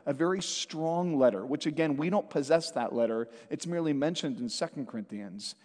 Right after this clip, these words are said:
And it seems that that severe letter had some of the effect that Paul desired.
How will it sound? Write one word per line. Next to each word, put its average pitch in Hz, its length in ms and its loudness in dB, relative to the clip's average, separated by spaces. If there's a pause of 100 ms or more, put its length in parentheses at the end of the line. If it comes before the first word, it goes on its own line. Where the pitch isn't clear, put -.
(440)
And 185 200 4
it 185 160 0
seems 180 960 0 (920)
that 175 160 2
that 190 220 6
severe 180 500 2
letter 160 560 6 (340)
had 196 260 2
some 233 520 2
of 156 240 2
the 160 140 6
effect - 680 -2 (260)
that 151 200 6
Paul 151 320 6
desired. 131 680 0